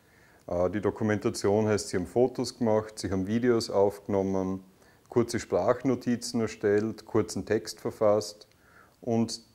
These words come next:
diesen ganzen Inhalt dann, äh,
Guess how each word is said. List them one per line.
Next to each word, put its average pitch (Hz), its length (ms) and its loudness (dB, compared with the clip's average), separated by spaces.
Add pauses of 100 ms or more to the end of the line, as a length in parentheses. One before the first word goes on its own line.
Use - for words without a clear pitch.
(120)
diesen 135 320 -2
ganzen 117 500 0
Inhalt 120 680 2
dann, 107 340 0 (640)
äh, 98 280 4